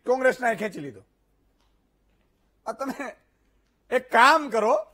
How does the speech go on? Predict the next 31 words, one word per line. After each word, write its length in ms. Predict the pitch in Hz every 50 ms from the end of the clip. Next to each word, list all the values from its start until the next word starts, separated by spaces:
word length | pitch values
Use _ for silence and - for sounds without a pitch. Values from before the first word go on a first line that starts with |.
| _ _ _ _ _ _ _ _ -
કોંગ્રેસ 420 | - 262 294 320 339 349 330 -
વાળા, 220 | 320 320 339 359 349
તમે 260 | 349 311 302 311 302
મજીરા 400 | 285 269 269 240 277 294 311 311
વગાડવા 340 | 302 302 294 311 302 302 302
આવ્યા 180 | 302 311 330
હોય 80 | 349 349
તો 140 | 349 349 294
બધા 280 | 294 262 233 311 302
ઘરે 260 | 269 226 277 294 302 302
જઈને 140 | 302 294
બેસી 240 | 285 302 311 370 339
જાઓ. 200 | 320 285 202 - - - _ _ _ _ _ _ _ _ _ _ _ _ _ _ _ _ _ _ _ _ _ _ _ _ _ _ _ -
તો 80 | -
શું 140 | 311 311 427
કામ 220 | - 453 440 403 330
ચૂંટણી 200 | 403 392 381 359
લડો 260 | 320 302 277 262 220
છો? 260 | - - _ _ _ _ _ _ _ _ _ _ _ _ _ _ _ _ _ _ _ _ _ _ _ _ _ _ _ _ _ _ _ _ _ _ _
મને 380 | - 151 170 190 220 277 330 359
જે 200 | 359 349 320 -
ચિંતા 340 | 302 294 277 233 277 254 240
છે 100 | 196 233
ઈ 240 | 226 226 220 220 190
છે 200 | - 190 208 269
કે 120 | - 262
નગર, 280 | 220 196 190 214 262 262
આ, 180 | - - 220
આ, 260 | 240 - - 240 254
આ 400 | 262 - 214 220 240 269 320 349
જે 260 | 320 277 285 277 269